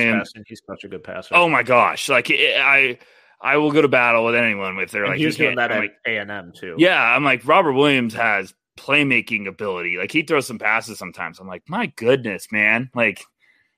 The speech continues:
Speaker 1: you see, you see some stuff. And, and it's just the way he plays the game. So I'm not trying to, um, get too off track, but, like, Duren just needs to slowly come. He's like a ball of clay that he just needs to slowly keep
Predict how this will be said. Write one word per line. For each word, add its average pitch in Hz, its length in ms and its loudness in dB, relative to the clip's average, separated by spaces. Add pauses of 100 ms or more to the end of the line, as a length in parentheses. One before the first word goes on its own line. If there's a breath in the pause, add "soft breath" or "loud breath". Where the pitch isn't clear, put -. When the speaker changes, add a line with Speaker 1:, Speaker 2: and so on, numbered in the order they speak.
(220)
Speaker 1:
you 196 160 2
see, 135 640 2
you 170 140 -2
see 196 200 -4
some 139 200 -6
stuff. 117 300 0
And, 135 100 0
and 147 160 2
it's 139 260 2
just 160 260 -6
the 107 100 -10
way 117 140 2
he 110 80 2
plays 107 240 -4
the 85 100 -18
game. 92 240 -4
So 151 400 2 (460)
I'm 135 60 -8
not 135 140 -2
trying 120 360 0
to, 101 280 0
um, 87 420 -10 (320)
get 113 180 -6
too 143 140 -4
off 117 120 -2
track, 107 220 -6
but, 156 100 0
like, 147 260 0 (1200)
Duren 156 340 4
just 151 200 -4
needs 123 300 -4
to 101 340 -4 (1000)
slowly 123 960 2
come. 107 460 -4
He's 147 200 -2
like 185 100 0
a 147 80 0
ball 143 320 4
of 139 60 -10
clay 147 440 4
that 113 200 2
he 120 120 -4
just 123 180 -10
needs 139 180 -8
to 117 80 -12
slowly 170 920 2
keep 135 380 -2